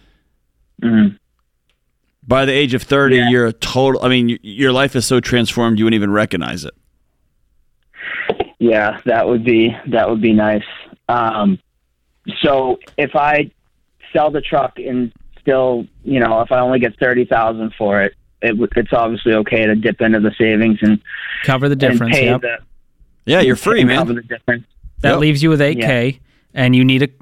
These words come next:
Speaker 3: you need a car still. So you're gonna get something that'll get you around for maybe, you know, seven K, leaving you with a thousand bucks. But now look at where you're at. You got no debt.
Speaker 1: Yeah.
Speaker 3: You have all your income to your name,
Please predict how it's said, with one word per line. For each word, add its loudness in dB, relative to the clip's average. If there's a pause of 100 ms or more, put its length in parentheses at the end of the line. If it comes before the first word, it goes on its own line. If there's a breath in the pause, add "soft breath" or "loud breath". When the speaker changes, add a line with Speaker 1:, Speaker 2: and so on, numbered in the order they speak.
Speaker 3:
you 0
need 2
a 2
car 0
still. -12 (120)
So -6
you're 2
gonna 4
get 2
something 0
that'll 2
get 0
you 4
around 2
for -2
maybe, 2 (200 soft breath)
you 0
know, 2
seven 0
K, -6 (100)
leaving 2
you 4
with 2
a 0
thousand 0
bucks. 0
But -2
now 0
look -2
at -2
where 0
you're -2
at. -12 (320)
You 2
got 0
no 2
debt. -4
Speaker 1:
Yeah. -16 (100)
Speaker 3:
You 0
have 0
all 2
your 2
income 0
to -2
your 2
name, 2